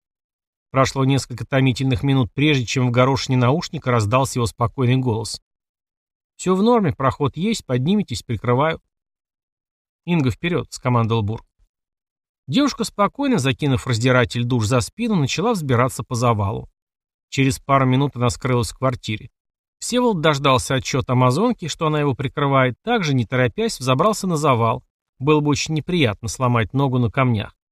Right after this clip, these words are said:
Инга, конечно, вылечит её в два счёта, но это сейчас совсем не нужно. Вид на руины с третьего этажа нельзя было назвать эпическим. Следом шли завал за завалом. Примерно в километре виднелась половина здания М Г У.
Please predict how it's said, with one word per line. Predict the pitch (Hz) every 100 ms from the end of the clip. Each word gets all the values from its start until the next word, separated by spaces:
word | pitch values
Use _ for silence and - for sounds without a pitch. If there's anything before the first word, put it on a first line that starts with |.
| _ _ _ _
Инга, | 165 151 143
конечно, | 151 143 - 143
вылечит | 143 147 - -
её | 143
в | 131
два | 151
счёта, | 139 - 269 -
но | 131
это | 190 185
сейчас | - - 185
совсем | - 156 - 156
не | 151
нужно. | 135 101 120 127 _ _ _ _ _ _ _ _ _ _ _ -
Вид | 127 135 127
на | 123
руины | 131 131 120
с | -
третьего | 131 120 120
этажа | 120 147 156
нельзя | 202 240 226 160
было | 113
назвать | 113 117 113 107 -
эпическим. | - 113 - - 123 - _ _ _ _ _ -
Следом | 190 254 240
шли | - 185
завал | 143 131 123 127
за | 113
завалом. | 120 113 104 120 - _ _ _
Примерно | 190 254 247
в | 208
километре | - 175 165 226 170 135
виднелась | 127 131 170 -
половина | - 120 110 135 139
здания | 110 117 113 113
М | 117
Г | 123
У. | 117